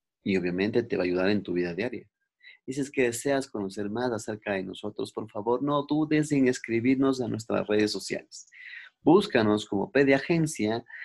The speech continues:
y gracias por acompañarnos. Y si te ha gustado el capítulo de hoy, por favor, dale me gusta, comenta, comparte,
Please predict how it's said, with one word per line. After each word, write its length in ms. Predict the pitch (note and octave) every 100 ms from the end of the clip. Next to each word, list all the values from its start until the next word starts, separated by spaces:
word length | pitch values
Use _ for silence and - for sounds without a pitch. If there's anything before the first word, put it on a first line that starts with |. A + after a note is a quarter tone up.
| - -
y 160 | A#2+ A2
gracias 460 | A#2 B2 B2+ A#2 -
por 140 | G2
acompañarnos. 920 | F#2+ - F#2 F#2+ F#2+ - - - - -
Y 60 |
si 160 | - E3
te 100 | D#3
ha 60 |
gustado 460 | C3+ B2+ - D#3 C#3+
el 100 | A#2
capítulo 600 | G#2 G2 C3 - A#2 G#2
de 120 | F#2
hoy, 200 | G#2+ B2
por 200 | B2 A2+
favor, 380 | - G2+ A#2 A2+ - - - _
dale 280 | A#2+ C3 A#2+
me 140 | F#2+
gusta, 480 | F#2 B2 - - B2+ B2+ - - _
comenta, 760 | G2 F#2+ B2+ C3 B2 B2 A#2+ _ _ _
comparte, 800 | F#2 F#2 A#2 B2 - C3 B2+